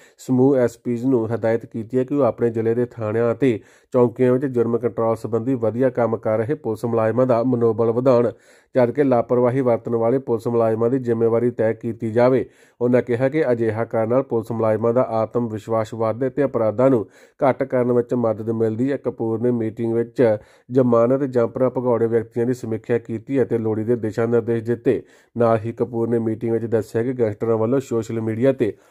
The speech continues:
ਪਾਈਆਂ ਜਾਂਦੀਆਂ ਪੋਸਟਾਂ ਸੂਬੇ ਦੇ ਨੌਜਵਾਨਾਂ ਦੇ ਮਨਾਂ ਵਿੱਚ ਗਲਤ ਅਕਸ ਬਣਾਉਂਦੀਆਂ ਨੇ। ਕਈ ਵਾਰ ਉਹ ਗਲਤ ਆਦਤਾਂ ਦਾ ਸ਼ਿਕਾਰ ਹੋ ਜਾਂਦੇ ਨੇ। ਅਜਿਹੇ 'ਚ ਹਰਿਆਣਾ ਪੁਲਿਸ ਅਜਿਹੇ ਨੌਜਵਾਨਾਂ ਤੇ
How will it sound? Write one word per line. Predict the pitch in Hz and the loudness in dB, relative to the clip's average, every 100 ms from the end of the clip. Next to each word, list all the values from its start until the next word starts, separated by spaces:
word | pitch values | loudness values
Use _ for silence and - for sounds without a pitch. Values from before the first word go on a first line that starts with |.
| _ _ | _ _
ਪਾਈਆਂ | 123 123 147 | 2 4 4
ਜਾਂਦੀਆਂ | 139 127 120 131 | 4 2 2 0
ਪੋਸਟਾਂ | 131 117 107 120 | 0 -2 0 -2
ਸੂਬੇ | - 110 113 | -4 -6 -4
ਦੇ | 117 | -2
ਨੌਜਵਾਨਾਂ | 123 110 110 113 113 117 | 0 0 0 0 2 2
ਦੇ | 127 | 2
ਮਨਾਂ | 113 110 113 | 2 2 2
ਵਿੱਚ | 117 127 | 0 -2
ਗਲਤ | 113 107 117 | 0 0 -2
ਅਕਸ | 113 - | -6 -6
ਬਣਾਉਂਦੀਆਂ | 113 117 117 127 147 | -4 0 2 2 2
ਨੇ। | 101 - _ _ - | 0 -4 _ _ 2
ਕਈ | 120 120 | 4 4
ਵਾਰ | 117 117 | 4 2
ਉਹ | 113 | 0
ਗਲਤ | 117 117 117 | 0 0 0
ਆਦਤਾਂ | 110 110 113 | -2 -2 0
ਦਾ | 117 | 0
ਸ਼ਿਕਾਰ | - 117 110 110 | -2 -4 0 0
ਹੋ | 113 107 | 0 0
ਜਾਂਦੇ | 113 107 117 | 0 0 0
ਨੇ। | 139 117 | -2 -4
ਅਜਿਹੇ | 110 110 120 | -4 -2 -2
'ਚ | 127 110 | -2 -2
ਹਰਿਆਣਾ | 104 120 117 113 117 | -2 -2 -2 0 -2
ਪੁਲਿਸ | 113 117 110 117 | -2 -4 -4 -4
ਅਜਿਹੇ | 117 113 117 | -2 -4 -4
ਨੌਜਵਾਨਾਂ | 113 110 110 110 120 131 | -2 -2 0 0 2 2
ਤੇ | 110 | 0